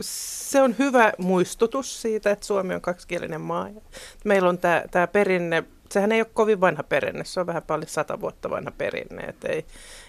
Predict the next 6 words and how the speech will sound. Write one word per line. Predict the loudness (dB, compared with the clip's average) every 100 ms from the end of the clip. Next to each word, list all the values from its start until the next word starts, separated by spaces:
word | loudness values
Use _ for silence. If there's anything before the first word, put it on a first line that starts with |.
| 0
ei | 0
mikään | 0 2 2 2
niinku | -2 0
ikuisuusasia. | -2 0 -2 -2 -4 -4 -6 -10 -18 -4 -4 -2 -4 0 0 -2 -18 -16
Hmm. | -16 -14 -4
Mutta | -2 -2 -2